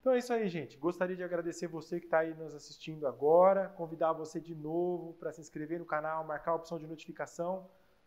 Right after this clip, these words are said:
curta as redes sociais da escola, vai lá no Instagram que você vai ver toda semana aluno sendo formado aqui, a gente tá contando os relatos e as histórias deles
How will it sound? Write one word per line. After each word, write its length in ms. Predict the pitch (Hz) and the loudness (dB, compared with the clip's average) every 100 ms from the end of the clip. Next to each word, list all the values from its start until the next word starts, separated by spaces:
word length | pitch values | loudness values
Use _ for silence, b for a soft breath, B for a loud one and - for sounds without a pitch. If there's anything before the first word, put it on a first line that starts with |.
| b - | b -2
curta 260 | 226 220 | 0 4
as 80 | 190 | 2
redes 180 | 190 185 | 0 -4
sociais 400 | 180 - 175 170 | -8 -2 -2 -2
da 80 | 160 | -8
escola, 400 | - 160 170 160 | -4 0 2 6
vai 160 | 175 | 6
lá 100 | 185 | 6
no 80 | 180 | 0
Instagram 380 | 170 175 156 170 | -2 -4 -4 -8
que 80 | 165 | -6
você 80 | |
vai 80 | 165 | -8
ver 120 | 160 | -6
toda 200 | 165 185 | -6 -6
semana 400 | 180 175 156 165 | -6 -6 -6 -6
aluno 220 | 156 151 151 | -6 -8 -14
sendo 180 | 165 | -16
formado 480 | 151 165 151 143 143 | -12 -8 -2 -2 -2
aqui, 380 | 131 - 175 185 | -12 -12 -8 -8
a 40 | |
gente 160 | 156 160 | -8 -8
tá 120 | 165 | -8
contando 340 | 156 156 165 156 | -8 -8 -8 -10
os 80 | |
relatos 540 | 147 147 143 147 - 143 | -8 -2 0 -2 -8 -10
e 40 | |
as 80 | 135 | -10
histórias 400 | - 151 143 135 | -2 2 2 2
deles 400 | 139 147 143 - | -8 -10 -10 -16